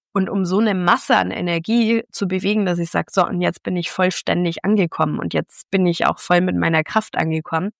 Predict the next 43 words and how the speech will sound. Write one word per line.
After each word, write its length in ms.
braucht's 400
eine 120
starke 360
Entschlossenheit 760
und 160
dementsprechend 760
aber 320
auch 280
einen 220
Zugang 500
zu 140
der 160
schon 240
vorhandenen 540
Positivität, 920
die 120
dann 180
genutzt 440
werden 260
kann, 260
um 180
eben 260
so 100
einen 200
Heilungsprozess 800
zu 120
vollziehen. 520
Und 160
das 160
ist 140
vielleicht 340
mal 80
ein 80
ganz 240
gutes 300
Beispiel 400
dafür, 460
wo 80
man 160
dann 180
eben 280
schaut, 500
äh, 300